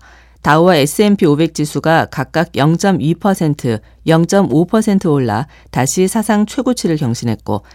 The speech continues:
나스닥 지수도 영점육 퍼센트 상승했습니다. 오늘 공개된 십일월 에프오엠씨 회의록에서 연준이 점진적이라는 단서를 달았지만 추가적인 금리 인하를 시사하면서 대형 기술주 주도의 상승세가 나타났습니다.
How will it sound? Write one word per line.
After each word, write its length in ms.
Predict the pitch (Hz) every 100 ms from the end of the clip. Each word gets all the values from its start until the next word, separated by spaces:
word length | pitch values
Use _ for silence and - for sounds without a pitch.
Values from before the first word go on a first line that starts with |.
| _ -
나스닥 460 | 120 123 - 156
지수도 480 | - 123 - 147 165
영점육 580 | 113 123 156 165 135 147
퍼센트 540 | 220 208 151 117 151
상승했습니다. 920 | 175 190 175 151 - 110 101 98 95 - - - - - _ _ -
오늘 220 | 208 247
공개된 440 | 247 226 220 214
십일월 420 | 220 247 247 233 151
에프오엠씨 640 | 156 240 226 202 196 196
회의록에서 840 | 202 180 156 135 - 170 117 120 -
연준이 560 | 139 143 156 165 196
점진적이라는 1200 | 190 180 147 160 220 214 208 208 - 143 147 151
단서를 440 | 156 120 127 147 151
달았지만 540 | 127 120 - 127 160 - - -
추가적인 600 | - - 254 185 208 214
금리 360 | - 180 202 -
인하를 320 | 160 196 185
시사하면서 840 | 180 185 196 180 147 131 131 110 - - _ -
대형 320 | 170 202 208
기술주 500 | - 180 240 220 220
주도의 380 | 196 156 147 147
상승세가 600 | 220 220 220 208 123 156
나타났습니다. 840 | 104 147 127 - 110 98 101 95